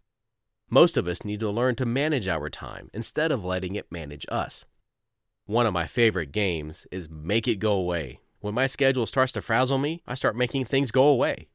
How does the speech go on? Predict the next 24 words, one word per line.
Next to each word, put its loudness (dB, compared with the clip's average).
I 2
resign 2
from -4
a -6
couple -2
of -4
committees, -6
cancel -2
a -4
few 0
appointments, -2
postpone 2
a 2
chore 0
or -2
two, -12
and -2
say 2
no -2
to -4
the 0
next -4
writing 0
assignment. -10